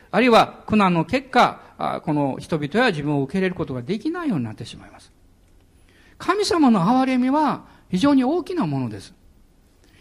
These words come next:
イスラエルに対してもそうでしたけれども、やはりイスラエルを顧みる時がありました。だから二十年という長い年月だったんですが、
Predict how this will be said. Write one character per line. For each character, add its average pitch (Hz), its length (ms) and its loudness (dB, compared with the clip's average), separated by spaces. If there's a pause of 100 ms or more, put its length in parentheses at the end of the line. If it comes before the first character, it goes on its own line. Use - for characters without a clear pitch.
(120)
イ 240 60 -4
ス 302 120 -2
ラ 302 80 6
エ 294 40 6
ル 277 60 4
に 254 60 -2
対 262 200 2
し - 40 -10
て 247 60 -2
も 214 120 0
そ 277 160 -6
う 254 40 -4
で 226 100 -2
し 220 60 -10
た 190 100 -4
け 185 80 -4
れ 165 100 0
ど 170 120 -6
も、 254 320 -2 (280)
や 226 140 0
は 302 100 2
り 269 120 2
イ 220 60 -2
ス 233 120 -6
ラ 233 160 4
エ 208 60 2
ル 196 200 -4
を 185 200 2
顧 269 300 -2 (120)
み 247 120 2
る 214 120 -2
時 - 300 -6
が 127 120 -6
あ 139 60 -6
り 190 80 -2
ま 180 160 0
し 165 60 -6
た。 113 160 -14 (580)
だ 285 140 0
か 285 120 0
ら 262 280 4
二 214 140 4
十 302 180 2
年 247 220 2
と 226 80 -2
い 226 60 2
う 208 40 0
長 269 220 0
い 240 60 0
年 277 200 2
月 247 180 -4
だ 180 100 0
っ 170 60 -6
た 208 120 -2
ん 185 60 -2
で 143 100 -4
す 143 100 -8
が、 208 300 0